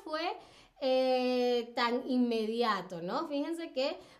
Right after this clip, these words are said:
fue, eh, apenas en el, en la, en el año setenta y cinco del siglo pasado, a pesar de ya haber tenido por lo menos setenta años, ah, si no más, de,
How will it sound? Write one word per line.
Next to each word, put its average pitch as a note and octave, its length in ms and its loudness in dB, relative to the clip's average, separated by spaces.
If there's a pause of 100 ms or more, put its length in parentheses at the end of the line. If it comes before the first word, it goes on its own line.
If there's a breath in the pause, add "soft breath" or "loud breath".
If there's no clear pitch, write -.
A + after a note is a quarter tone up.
(140)
fue, C4+ 340 4
eh, C#4 320 -6
apenas C#4 640 -2
en B3 160 -2
el, A#3 180 -2
en A3+ 220 -6
la, A3 260 -2
en G#3+ 140 -6
el G#3+ 100 -4
año B3 160 -4
setenta B3 380 -6
y G3+ 80 -6
cinco B3 400 -2
del A3 160 -2
siglo B3 420 -4
pasado, C4 680 -2 (460 loud breath)
a A#3+ 220 -2
pesar B3 540 -2
de C#4+ 280 0
ya A#3+ 200 -2
haber B3+ 260 0
tenido C4+ 640 -2
por B3+ 160 0
lo A#3 100 2
menos B3 300 -2
setenta B3+ 840 -2
años, E4+ 480 -6 (540 soft breath)
ah, A3+ 180 -2
si B3 200 0
no B3 160 4
más, B3+ 420 2 (160)
de, C4+ 240 2